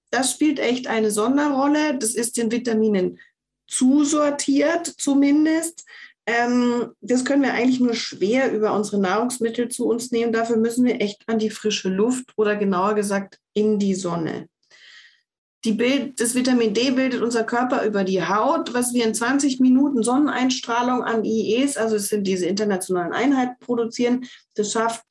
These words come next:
schaffen natürlich Pillen schon auch, aber das ist auf jeden Fall der bessere Prozess.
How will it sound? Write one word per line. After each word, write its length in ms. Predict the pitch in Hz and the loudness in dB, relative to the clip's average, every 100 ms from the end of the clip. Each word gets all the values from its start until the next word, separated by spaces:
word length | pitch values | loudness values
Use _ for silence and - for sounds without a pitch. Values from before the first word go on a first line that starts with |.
| _ | _
schaffen 380 | - 165 - 196 | -6 -4 0 2
natürlich 480 | 185 185 190 190 - | 2 0 0 -2 -2
Pillen 360 | 208 196 196 | 0 2 2
schon 240 | 190 190 - | 2 0 0
auch, 400 | - 262 285 - | 0 0 0 0
aber 180 | 226 | 0
das 120 | 214 214 | 0 -2
ist 140 | 202 | -2
auf 140 | 196 | -2
jeden 260 | 196 220 247 | 0 2 2
Fall 160 | 220 208 | 0 -2
der 120 | 196 | 0
bessere 480 | 180 190 226 214 196 | -2 -2 -2 -4 -6
Prozess. 640 | - 175 - 170 147 - | -8 -12 -8 -4 -4 -6